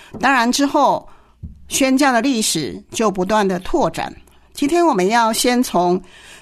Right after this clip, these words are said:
宣教的历史来看，上帝宣教的历史是如何发展的，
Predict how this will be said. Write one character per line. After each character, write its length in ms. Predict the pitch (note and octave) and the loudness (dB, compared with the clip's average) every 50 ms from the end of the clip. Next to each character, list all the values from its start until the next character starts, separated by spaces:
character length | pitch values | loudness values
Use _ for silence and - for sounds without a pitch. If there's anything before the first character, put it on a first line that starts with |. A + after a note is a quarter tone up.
| - - | -16 -10
宣 260 | - - C4+ C4 C4 | -6 -2 0 2 2
教 140 | B3+ C#4+ C4+ | 2 4 2
的 120 | A#3+ G#3+ | 2 2
历 200 | G#3+ C#4 C#4 A3 | 0 0 0 0
史 420 | G3+ - - - E3+ B2+ E2+ - - - _ _ _ _ _ - | 0 0 -2 -4 -4 -6 -8 -12 -16 -20 _ _ _ _ _ -4
来 200 | F3+ E3 E3+ E3+ | -2 -2 -2 -2
看， 380 | - - D#4 C4+ G#3 - - - - - _ _ _ _ _ _ _ _ _ _ _ _ _ _ _ | -2 0 0 2 0 0 -4 -10 -16 -20 _ _ _ _ _ _ _ _ _ _ _ _ _ _ _
上 240 | - - E4 D4+ C#4 | -2 0 2 2 2
帝 140 | C#4+ D4 C#4 | 2 2 2
宣 200 | - C#4 C#4 C#4 | 2 2 2 2
教 160 | C#4+ C#4+ C4 | 2 2 2
的 120 | A#3+ A3+ | 0 0
历 200 | A3+ C#4+ C#4+ A3+ | 0 0 0 0
史 400 | A3 - - - E3+ C#3+ A#2 F#2 | 0 0 -2 -2 -2 -4 -6 -4
是 220 | F#3+ - - B3 A#3 | -2 -2 0 0 0
如 160 | F#3+ F#3+ G3 | 0 0 0
何 180 | F3+ G3 F3+ F#3 | 0 0 -2 -2
发 240 | - A3+ G3+ G#3 | 0 0 0 0
展 260 | G3+ - D#3+ - G2 F#2+ | 0 -2 -4 -4 -4 -6
的， 220 | - A2 - - | -6 -6 -6 -8